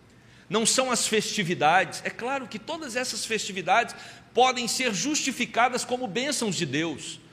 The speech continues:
Reunir a família, uma bênção de Deus. Ter uma mesa farta com comidas deliciosas, bênção de Deus. Trocar presentes, bênção de Deus. Estar todo mundo com saúde, bênção de Deus. E vamos celebrar tudo isso.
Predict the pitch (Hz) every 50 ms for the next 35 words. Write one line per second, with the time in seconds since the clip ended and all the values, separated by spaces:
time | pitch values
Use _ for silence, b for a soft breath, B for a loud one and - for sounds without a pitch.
0 | B B - 220 247 247 247 269 294 277 269 226 - 262 247 220 226 247 269 262
1 | 208 156 - - - - 185 202 247 240 175 233 262 269 247 - 247 233 214 180
2 | 226 175 220 247 262 247 180 - - - B B B B B 247 277 277 269 262
3 | 262 226 202 196 196 208 226 254 285 294 285 233 175 226 175 - - - - 269
4 | 269 262 220 - - 220 - 262 247 - - 226 233 277 254 254 240 190 170 240
5 | 254 254 262 240 - - 247 247 262 277 269 254 185 170 156 - B B B B
6 | - 123 120 220 262 269 - - 254 247 226 180 233 214 180 220 240 262 247 202
7 | - - B B B - 254 269 240 - 294 294 277 254 - 277 277 277 254 214
8 | 247 277 294 285 - - - - - - 113 113 151 190 247 240 - 277 262 247
9 | 220 254 233 233 262 277 285 277 247 185 B B B - 220 - - 311 285 -
10 | - 302 302 294 285 294 302 294 285 - - 294 277 - - 277 262 285 311 302
11 | 247 160 B B B - 123 175 226 277 269 - 277 277 240 285 269 262 269 285
12 | 302 302 294 226 - - B B 196 196 - 240 294 311 269 - 294 285 285 277
13 | 277 285 294 269 285 277 285 294 294 302 320 330 - - 302 -